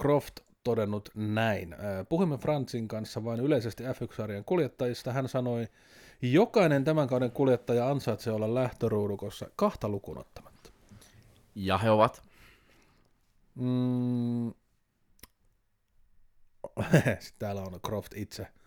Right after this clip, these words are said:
Speaker 1: tota noin, niin sanonut, että "En kerro heidän nimiään, koska se olisi epäreilua
Speaker 2: Jaahas.
Speaker 1: noita kuljettajia kohtaan."
Speaker 2: Noniin. Eli taas täysi uutisankka.
Speaker 1: No siis joo, täällä sitten sport piste com on itse spekuloinut, että mahtaa olla Logan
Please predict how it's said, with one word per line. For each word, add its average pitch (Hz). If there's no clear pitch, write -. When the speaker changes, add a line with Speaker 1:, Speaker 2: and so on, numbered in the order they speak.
Speaker 1:
tota 104
noin, 95
niin 92
sanonut, 101
että -
"En 135
kerro 123
heidän 113
nimiään, 110
koska 98
se 107
olisi 101
epäreilua 98
Speaker 2:
Jaahas. 117
Speaker 1:
noita 120
kuljettajia 101
kohtaan." -
Speaker 2:
Noniin. 85
Eli 104
taas 117
täysi 104
uutisankka. 82
Speaker 1:
No 160
siis 147
joo, 135
täällä 127
sitten 147
sport -
piste 127
com 113
on 107
itse 104
spekuloinut, 101
että 76
mahtaa 101
olla 98
Logan 113